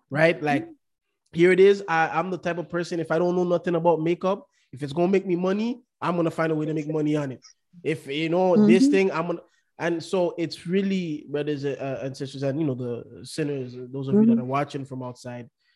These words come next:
Speaker 1: it's, it's really an important thing, as she was saying,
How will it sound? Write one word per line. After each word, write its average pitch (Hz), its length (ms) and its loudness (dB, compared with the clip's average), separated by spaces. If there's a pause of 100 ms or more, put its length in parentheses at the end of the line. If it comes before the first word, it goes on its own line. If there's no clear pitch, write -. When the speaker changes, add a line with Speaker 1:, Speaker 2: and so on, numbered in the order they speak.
(220)
Speaker 1:
it's, 135 240 -6
it's 135 200 -12
really 160 300 -2
an 160 80 -2
important 147 520 -4
thing, 156 220 -4
as 135 140 -8
she - 140 -16
was 139 200 -12
saying, 131 420 -8